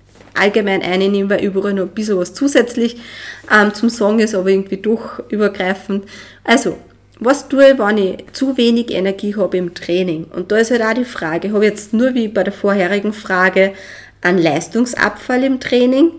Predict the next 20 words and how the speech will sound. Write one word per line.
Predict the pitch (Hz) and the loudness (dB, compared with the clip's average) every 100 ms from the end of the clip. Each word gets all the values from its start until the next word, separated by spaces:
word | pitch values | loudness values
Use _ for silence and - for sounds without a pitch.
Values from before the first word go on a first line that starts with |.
| - | -8
wo | 220 208 | 0 4
einfach | 202 196 196 | 6 4 0
meine | 196 185 180 | -2 0 2
Leistung | 180 - 240 247 - | 0 -2 -2 -2 -2
nachher | 208 208 220 185 | -4 -2 -4 0
während | 190 185 196 | 0 0 -2
dem | 196 | -4
Training | 196 190 185 190 | -2 0 0 0
so | 190 190 | -2 -4
ein | |
bisschen | 196 208 202 | -2 0 0
runtergeht, | 214 214 226 226 269 277 - - - - _ | 0 -2 -4 0 0 0 -6 -20 -20 -20 _
oder | 220 233 277 262 269 311 - - - _ _ _ _ _ | 2 4 8 8 6 2 -6 -20 -20 _ _ _ _ _
ähm, | 214 214 208 208 214 - - - | 0 2 2 2 -2 -6 -14 -8
ist | 214 | -6
das | 226 | -2
über | 226 226 | 2 2
einen | 208 | 2
längeren | 185 185 285 202 | 2 0 0 0
Zeitraum, | - 151 151 - 139 175 | 0 -2 -4 -8 -8 -8